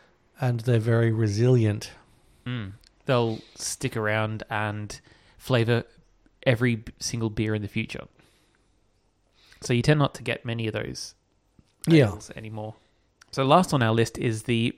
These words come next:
Speaker 2: Berliner Weiss, a German wheat beer with low alcohol by volume and high carbonation.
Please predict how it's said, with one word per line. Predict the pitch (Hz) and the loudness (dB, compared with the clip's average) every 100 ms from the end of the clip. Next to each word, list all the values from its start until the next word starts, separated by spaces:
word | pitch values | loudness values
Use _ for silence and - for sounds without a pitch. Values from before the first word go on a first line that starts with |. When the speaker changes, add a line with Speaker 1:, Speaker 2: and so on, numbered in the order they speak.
| 127 | 2
Speaker 2:
Berliner | 127 131 131 131 - 127 | 4 4 2 0 -2 0
Weiss, | 123 110 - - - - - _ _ _ - | 0 0 -4 -10 -14 -20 -20 _ _ _ -2
a | 120 120 117 | 0 2 0
German | 110 143 131 113 | 0 2 2 0
wheat | 143 143 | -2 -2
beer | 113 110 | 0 0
with | 113 113 117 - | 0 -2 -4 -4
low | 135 165 - | 0 0 0
alcohol | 131 - - 117 | -2 -2 -2 0
by | 110 | 0
volume | 107 127 123 120 113 - _ _ | 0 2 2 2 -2 -6 _ _
and | 113 107 107 101 | -4 -4 -6 -10
high | - - 120 120 | -12 -4 -2 -2
carbonation. | - 110 110 104 110 - 92 | 0 -2 0 -4 -4 -8 -14